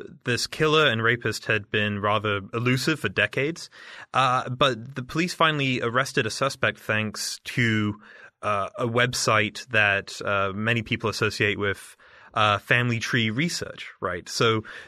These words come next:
the p-, police in this case, they had D N A that had been left over at a couple of the crime scenes, but, uh, the D N A wasn't really getting, uh, getting them very far, right? And someone, and I'm sure there'll be a really interesting, I don't know,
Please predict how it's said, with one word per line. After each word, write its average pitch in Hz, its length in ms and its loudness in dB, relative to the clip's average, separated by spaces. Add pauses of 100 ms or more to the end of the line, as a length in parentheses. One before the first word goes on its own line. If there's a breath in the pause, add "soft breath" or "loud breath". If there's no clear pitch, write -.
the 139 100 4
p-, - 180 -6
police 160 400 0
in 139 100 2
this 127 140 0
case, 147 380 0
they 123 140 4
had 120 380 0
D 127 200 4
N 110 100 4
A 113 220 4
that 101 140 2
had 95 80 0
been 101 180 0
left 107 240 2
over 98 300 2
at 92 100 4
a 98 80 2
couple - 320 -4
of 90 80 -6
the 104 60 -8
crime 160 280 0
scenes, 117 360 -2
but, 104 320 2 (420 loud breath)
uh, 113 500 2
the 143 180 -6
D 147 180 2
N 147 100 2
A 131 120 4
wasn't 127 300 0
really 117 220 0
getting, 110 480 0 (380)
uh, 98 160 2
getting 117 260 0
them 107 140 0
very 98 240 2
far, - 340 -2 (100)
right? 92 260 -4 (500 loud breath)
And 139 720 0 (360)
someone, 113 500 2
and 107 100 0
I'm 117 100 2
sure 143 180 0
there'll 120 100 4
be 110 100 2
a 104 60 4
really 104 260 2
interesting, 95 640 -2
I - 60 -4
don't 92 140 -2
know, 82 80 -6